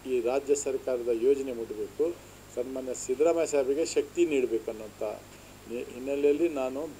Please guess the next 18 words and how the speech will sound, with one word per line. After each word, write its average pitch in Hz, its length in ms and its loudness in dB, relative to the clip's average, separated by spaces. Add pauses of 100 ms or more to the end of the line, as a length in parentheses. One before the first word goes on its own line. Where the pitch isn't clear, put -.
ಬೇಷರತ್ತಾಗಿ 123 800 2
ಯಾವುದೇ 117 280 0
ಹುದ್ದೆ 127 480 0
ಕೊಡಬೇಕು, 131 520 -2
ನನಗೆ 123 300 -8
ನಾಮಿನೇಟ್ 117 480 -8
ಮಾಡಬೇಕು, 123 600 -4 (440)
ಅದಿಲ್ಲ. 117 300 -2 (280)
ಯಾಕಂದರೆ 156 420 -2
ನಾನು 147 380 -2
ಅದು 139 200 -4
ಮಾಡ್ಕೋಬೇಕಂದ್ರೆ 147 720 2
ಎರಡು 143 180 2
ಸಾವಿರದ 143 180 2
ಹದಿಮೂರು 135 400 0
ಹದಿನೆಂಟರಾಗ 135 540 -2
ನಾನು 139 320 -4
ಕೇಳಿದರು, 113 400 0